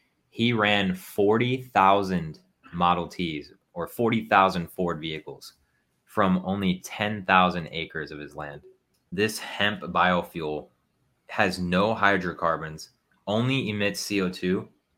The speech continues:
which by the next growing cycle is completely absorbed by the plants and transformed into something else.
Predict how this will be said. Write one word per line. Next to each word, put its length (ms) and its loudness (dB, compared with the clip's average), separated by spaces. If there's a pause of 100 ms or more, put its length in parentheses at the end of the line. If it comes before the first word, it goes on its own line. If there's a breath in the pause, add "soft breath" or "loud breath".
(240)
which 320 0
by 160 8
the 100 2
next 360 0
growing 380 -2
cycle 560 -4 (120)
is 160 -8
completely 560 -2
absorbed 420 0
by 120 -2
the 100 -4
plants 600 -4 (200)
and 100 -6
transformed 560 -4
into 160 -8
something 320 -10
else. 320 -8